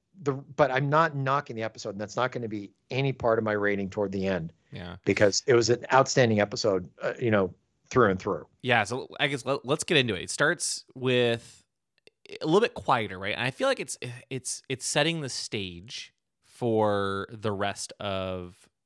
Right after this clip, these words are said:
Speaker 2: the episode. And we see, it's funny, as I was wa-, I don't know about you guys, as I was watching it, I didn't quite put the pieces together yet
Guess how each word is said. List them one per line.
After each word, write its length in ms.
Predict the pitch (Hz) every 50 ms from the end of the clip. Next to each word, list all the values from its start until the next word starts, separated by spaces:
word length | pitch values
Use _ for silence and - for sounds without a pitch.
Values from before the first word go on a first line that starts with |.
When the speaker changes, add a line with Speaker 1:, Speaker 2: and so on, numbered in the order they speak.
| _ _ -
Speaker 2:
the 260 | 127 101 110 110 -
episode. 600 | 95 95 - - - - - - - - - -
And 120 | 95 98
we 120 | 98 101 95
see, 560 | - - - 131 123 120 117 113 110 104 - - - - - - _ _ _ _ _ _ _ _ - 135 - _ _ - - - - - - - - - - - -
it's 160 | - 135 - -
funny, 240 | - 139 127 123
as 140 | 113 117 117
I 100 | 139 135
was 140 | 147 156 123
wa-, 140 | 113 98 104 -
I 60 | 123
don't 60 | 127 139
know 40 | 127
about 120 | 98 92
you 60 | 92
guys, 140 | 90 87 -
as 120 | - 107 123
I 60 | 151
was 120 | 147 113
watching 280 | 110 107 107 - - 101
it, 80 | 95 -
I 60 | 98
didn't 240 | 98 131 147 147 -
quite 360 | - - - 110 104 - _
put 120 | - - -
the 80 | -
pieces 360 | - - 113 - - 127 120
together 320 | - - 120 123 120 123 120
yet 340 | 113 113 117 117 120 -